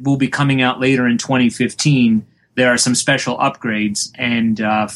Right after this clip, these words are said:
both monster and heroic upgrade, uh, that, um, that will allow you to,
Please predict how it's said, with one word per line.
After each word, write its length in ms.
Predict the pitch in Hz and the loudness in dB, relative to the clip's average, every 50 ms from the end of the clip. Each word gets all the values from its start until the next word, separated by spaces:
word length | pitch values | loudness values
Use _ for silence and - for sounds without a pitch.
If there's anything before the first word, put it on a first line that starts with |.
| - _ | -16 _
both 200 | - 127 123 120 | -2 -2 -2 0
monster 400 | - 131 131 131 120 - - 120 | 0 0 0 0 0 0 -2 0
and 140 | 110 120 120 | 0 -2 -2
heroic 380 | 113 117 123 123 127 120 - 120 | 0 0 2 2 2 2 0 -4
upgrade, 480 | 107 - - 117 107 101 101 98 - _ _ - - - - _ - | -4 -2 -2 -2 0 0 0 -2 -4 _ _ -20 -20 -20 -20 _ -4
uh, 260 | - 113 - - - | -2 -2 -2 -4 -4
that, 340 | - 131 127 120 123 123 - _ _ _ _ _ - | -2 -2 0 0 -2 -4 -6 _ _ _ _ _ -8
um, 540 | 127 120 117 117 113 110 113 113 113 110 107 _ _ _ _ _ _ _ | -6 -4 -2 -2 -2 0 0 0 -2 -2 -4 _ _ _ _ _ _ _
that 260 | 139 123 131 135 147 | -4 -2 -2 0 0
will 140 | 143 135 135 | 0 2 2
allow 380 | 127 123 131 135 139 143 147 147 | 2 2 2 4 4 4 2 2
you 340 | 139 131 127 131 127 127 | 0 -2 -2 -4 -4 -4
to, 720 | 120 - - - 135 127 127 123 123 120 120 117 120 113 | -4 -6 -6 -4 -2 -2 -2 -2 -2 -2 -2 -4 -4 -6